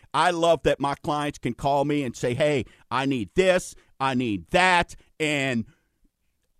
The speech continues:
whether it's a roof, a plumber, electrician, A C, inspector,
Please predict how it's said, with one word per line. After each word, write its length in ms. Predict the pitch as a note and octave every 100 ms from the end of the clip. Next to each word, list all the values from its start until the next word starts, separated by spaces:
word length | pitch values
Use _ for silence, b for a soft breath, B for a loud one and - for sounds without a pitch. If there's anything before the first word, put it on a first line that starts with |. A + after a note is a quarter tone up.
| _
whether 360 | C3+ B2 A2+
it's 140 | G2+ -
a 100 | D#2
roof, 360 | A#2+ A3 G#3 -
a 80 | -
plumber, 680 | - - A3+ G#3+ G3+ F#3+ F3 - _
electrician, 960 | A#2+ A#2+ A#2+ - - A3 G3+ - G3 F#3+
A 180 | C#3 B2
C, 680 | A#2+ - - B3 A3+ G#3+ F#3 - _ _ _ _ _
inspector, 1000 | B2 - - - A3 G#3 - A3 G3+ F#3